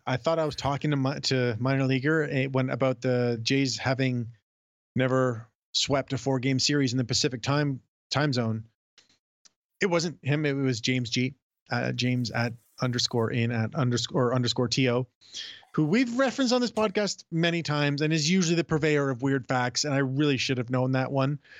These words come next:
But then again, Minor Leaguer has lots of them too. But do-over, it was my fault. James, cool stat.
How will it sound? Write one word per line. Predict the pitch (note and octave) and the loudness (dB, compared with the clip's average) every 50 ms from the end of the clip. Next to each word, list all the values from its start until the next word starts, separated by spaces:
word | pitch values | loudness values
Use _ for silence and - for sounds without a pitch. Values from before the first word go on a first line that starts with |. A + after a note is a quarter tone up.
| - - - | -14 -6 -4
But | G#3+ F#3 | 0 0
then | G#3+ G#3 | 2 0
again, | G3 G3 G3 F3+ F3 F3 F3+ _ _ _ _ _ _ - | 2 2 2 0 0 -4 -8 _ _ _ _ _ _ -2
Minor | D#3+ D#3+ E3 D#3 | 0 0 2 2
Leaguer | D3 D3 C3+ C3+ | 2 2 2 2
has | B2 B2 A#2+ | 0 2 2
lots | C3 C3 B2 - | 0 -2 0 -2
of | A#2+ | -2
them | A2+ A2+ G#2+ | -2 -2 -2
too. | - - G#2+ F#2+ F#2+ | 0 -2 -4 -4 -2
But | - C3 C#3 D3 - _ _ _ _ _ _ _ _ - | 0 0 0 0 -2 _ _ _ _ _ _ _ _ -4
do-over, | C#3+ D3 D#3 E3 E3 D#3 F3 F3 | 0 2 2 2 2 2 0 0
it | E3 D3 | 0 0
was | C#3 A#2+ | 0 0
my | C3+ D3+ D#3 | 2 0 0
fault. | D#3+ - E3 D#3+ E3 E3+ - _ _ - | 2 2 2 2 2 0 -4 _ _ -4
James, | - D3 D3+ D3+ D3+ D#3 D3 - - _ _ _ _ _ - | 0 0 2 2 0 0 -2 -4 -6 _ _ _ _ _ -8
cool | - - C#3+ D3 | -2 0 0 0
stat. | C3+ - - C#3+ C3+ C3+ C3+ | 0 0 0 0 0 -2 -4